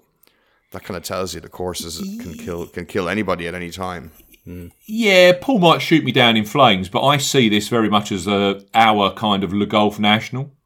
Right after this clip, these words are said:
Speaker 2: Yeah.
Speaker 3: It, it will eat you up and spit you out.
Speaker 1: Yeah.
Speaker 3: You will miss the cut. Or, you know, y-, you can be doing that one year and then you can be in contention the next.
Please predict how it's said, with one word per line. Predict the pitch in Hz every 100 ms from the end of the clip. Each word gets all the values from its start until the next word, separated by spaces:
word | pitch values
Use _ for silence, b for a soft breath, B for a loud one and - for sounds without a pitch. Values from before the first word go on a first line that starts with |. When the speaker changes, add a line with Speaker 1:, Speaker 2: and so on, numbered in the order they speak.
| _ _ _ _ -
Speaker 2:
Yeah. | 123 135
Speaker 3:
It, | 131 _
it | 127 120
will | 123 117 113 -
eat | 135 135 131 -
you | 127
up | 113 98 -
and | 95
spit | 92 - 104 -
you | 92
out. | 92 85 87
Speaker 1:
Yeah. | 95
Speaker 3:
You |
will | 95
miss | 95 95 -
the | -
cut. | - 95 82 - _ _
Or, | 104 95 92 87 87 95
you | - - 107
know, | 87
y-, | 98 101 101 _
you | 110
can | - 92
be | 107
doing | 110 104 98
that | 95
one | 98 92
year | 90 90
and | 92
then | 95
you | 90
can | -
be | 87 90
in | 87
contention | 82 98 90 82 87
the |
next. | 85 87 - -